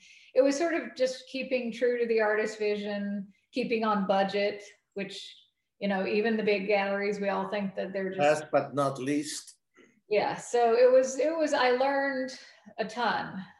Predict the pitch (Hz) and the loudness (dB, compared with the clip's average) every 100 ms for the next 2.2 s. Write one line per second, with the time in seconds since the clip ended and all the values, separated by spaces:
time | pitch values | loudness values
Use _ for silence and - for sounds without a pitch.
0 | - 196 185 185 185 - 190 208 262 220 | -8 -6 -4 -6 -8 -6 -4 -2 -2 0
1 | 220 202 226 175 185 180 - _ _ 156 | 0 2 2 2 -2 -2 -8 _ _ -8
2 | 165 170 | -6 -6